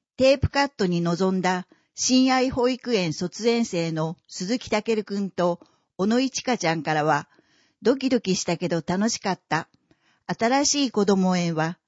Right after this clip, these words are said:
とても綺麗です」と感想が聞けました。施設の外観とテープカットの様子の写真が掲載されています。上保原放課後児童クラブ館。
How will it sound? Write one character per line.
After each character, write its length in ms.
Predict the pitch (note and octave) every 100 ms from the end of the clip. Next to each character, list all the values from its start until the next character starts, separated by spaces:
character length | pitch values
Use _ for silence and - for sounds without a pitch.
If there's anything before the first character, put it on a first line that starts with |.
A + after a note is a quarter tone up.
| -
と 120 | E3+
て 140 | B3
も 160 | C4 C4+
綺 160 | C4+
麗 200 | C#4 A#3
で 140 | E3 E3+
す」 220 | - - _ _ -
と 120 | G3+
感 260 | - G#3+ G#3+
想 220 | A3 G#3
が 160 | G3+
聞 140 | G3+ -
け 120 | G3
ま 160 | G3 G3
し 120 | -
た。 200 | D#3+ D3 _ _ _ _ _ _ _ _ _ _ _ _ _ _ _ _
施 180 | - B3+
設 300 | C4 C4+ G3
の 140 | F#3+
外 260 | F3 F#3+ G3+
観 280 | G3 G3 F#3
と 320 | - F3+ - -
テ 180 | C4+ C4+
ー 40 |
プ 100 | C4+
カ 160 | - C#4
ッ 40 |
ト 180 | - G3
の 120 | F3+
様 220 | F3 F#3+
子 140 | F#3+ G3
の 100 | F#3
写 180 | F#3
真 220 | F#3 F#3+ F#3+
が 140 | F#3+
掲 220 | F#3 F3+
載 240 | F3 F3 F3
さ 140 | F3
れ 100 | E3+
て 140 | E3+
い 100 | E3+
ま 200 | E3+ E3
す。 220 | E3+ - _ _ _ _ _ _ _ _ _ _ _ _ _ _ -
上 280 | G#3+ A3+ C4
保 140 | D4
原 360 | B3 F3+ E3 - _ _ _
放 240 | - B3+
課 180 | C4 C4
後 120 | B3+
児 160 | A#3 G#3+
童 220 | A#3+ A#3+
ク 120 | -
ラ 120 | A#3 A3+
ブ 120 | A3+
館。 280 | E3 D3